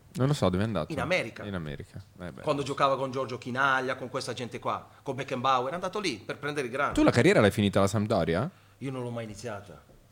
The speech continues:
Speaker 1: Vabbè, quando hai
Speaker 2: Sì.
Speaker 1: smesso di giocare a Sampdoria?
Speaker 2: A trentaquattro
Speaker 1: Non
Speaker 2: anni.
Speaker 1: te, non ti è mai venuta voglia di andare a giocare in quei posti tipo Cina, America?
Speaker 2: Io il duemiladodici, dopo il, un grandissimo europeo, avevo l'opportunità di andare in Qatar, da guadagnare una vanca-, una valangata di soldi.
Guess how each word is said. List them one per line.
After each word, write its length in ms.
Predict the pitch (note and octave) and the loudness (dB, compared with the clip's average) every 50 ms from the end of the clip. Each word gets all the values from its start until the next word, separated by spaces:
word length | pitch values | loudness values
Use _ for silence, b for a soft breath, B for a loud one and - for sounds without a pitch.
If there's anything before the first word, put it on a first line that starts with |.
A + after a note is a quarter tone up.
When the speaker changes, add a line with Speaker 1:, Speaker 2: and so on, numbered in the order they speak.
| _ _ | _ _
Speaker 1:
Vabbè, 480 | - E2+ D#2 E2 F2 F#2+ F2 D#2+ D2 - - | -6 -6 -4 -2 2 2 2 2 0 -4 -4
quando 240 | - G#2 G2+ G#2 G#2+ | -2 0 4 6 6
hai 80 | G#2+ | 6
Speaker 2:
Sì. 80 | G2 F#2+ | 6 6
Speaker 1:
smesso 260 | G2 F#2+ F2 - G2 | 4 4 4 2 0
di 100 | F2+ F2 | 0 0
giocare 340 | E2 E2 E2 - E2+ D#2 D#2 | -2 -2 -2 -2 -4 -4 -4
a 40 | D#2 | -6
Sampdoria? 460 | - - F#2 F2+ F#2 F#2 E2+ - B2+ | -6 -6 -4 -2 -2 -2 -2 -2 -4
Speaker 2:
A 40 | B2 | -6
trentaquattro 480 | - D3 C3+ - C#3+ - D3 C3+ - C3+ | -6 -6 -4 -4 -4 -2 -4 -4 -2 0
Speaker 1:
Non 60 | - G4 | 0 2
Speaker 2:
anni. 80 | F4+ G4 | 4 6
Speaker 1:
te, 120 | F#4+ E4 | 6 6
non 140 | D4 D#4+ D#4+ | 6 6 6
ti 60 | - | 8
è 40 | D#4 | 8
mai 120 | E4 D#4+ | 10 10
venuta 300 | D#4 E4 D4+ F#3+ - B2+ | 10 10 8 8 10 10
voglia 220 | A2+ A2 A2 G#2+ G#2+ | 10 10 10 10 10
di 40 | G#2 | 8
andare 200 | G#2+ A2 A2 G#2+ | 8 8 8 8
a 20 | G#2 | 8
giocare 320 | G#2 G2+ - A#2 G#2 G#2 | 6 4 6 6 6 6
in 60 | G2+ | 6
quei 140 | - A#2 G#2 | 6 4 4
posti 260 | - F#2 F2+ - - F#2+ | 6 6 4 4 2 -2
tipo 200 | G2+ F#2 G#2+ G2 | 0 0 0 0
Cina, 680 | - - - A2 G#2 G2+ G2+ G2+ G2+ G2+ G2 G2 G2 G2 | 0 0 0 2 2 4 4 2 2 4 4 6 6 6
America? 520 | F#2+ G2 G2 G2 G2 F#2+ F#2+ F#2 - - | 6 4 4 4 2 2 0 -2 0 4
Speaker 2:
Io 120 | - A3+ F#3+ | 6 6 6
il 80 | F3 | 6
duemiladodici, 720 | C#3+ F3+ F#3 G3+ G#3 F#3+ D#3 D3+ D#3+ C#3+ C3 B2 A#2 B2 B2 | 6 4 4 6 6 4 6 6 4 4 2 0 -4 -6 -2
dopo 260 | C#3 F3+ F3 F3 E3+ | -2 -2 0 2 2
il, 440 | D#3+ D#3 D#3 D3+ D3+ D3 C#3+ C#3+ C#3+ | 4 6 6 6 6 6 4 4 2
un 100 | C#3 C#3 | 0 -2
grandissimo 480 | C3+ D3 D3 D3 D3+ D#3 - - C#3+ C#3 | 0 0 0 0 0 -2 -4 -4 -2 -2
europeo, 440 | C#3 C3+ C3 C3 - A2+ G#2+ G#2+ A2 | -2 -2 -2 -4 -4 -4 -4 -2 -2
avevo 320 | B2 C#3 C#3 C3+ B2 B2 B2 | -2 0 -2 -2 -4 -6 -8
l'opportunità 460 | B2+ A#2 C3 C3+ C3 C#3 C3+ C3 D3+ | -10 -8 -8 -10 -10 -8 -6 -4 -4
di 80 | D3+ B2+ | -2 -2
andare 240 | A#2 A#2 B2 B2 | -2 -2 -4 -4
in 80 | A#2 A2 | -4 -6
Qatar, 520 | - A2+ A2 - A#2 F#2+ F#2+ F2+ F#2 G2+ | -8 -8 -8 -6 -6 -8 -8 -8 -10 -10
da 160 | G2 G#2+ A#2 A2 | -8 -6 -6 -6
guadagnare 440 | B2 C3 B2+ C3 B2+ C3+ C#3+ C3+ | -6 -6 -6 -6 -4 -4 -4 -4
una 100 | C3 B2 | -4 -6
vanca-, 400 | A2+ A#2 A#2+ A#2 A2 C3 B2 - - | -6 -6 -6 -6 -6 -6 -6 -6 -6
una 140 | B2 C3+ C3 | -4 -4 -2
valangata 420 | B2+ C#3 C#3 C#3 C3+ C#3 C#3 C#3 C#3 | -2 0 0 0 0 -2 -2 -4 -4
di 80 | A#2+ A#2+ | -8 -8
soldi. 420 | - - B2 G#2+ G#2 F#2 - - | -8 -6 -6 -6 -8 -10 -14 -20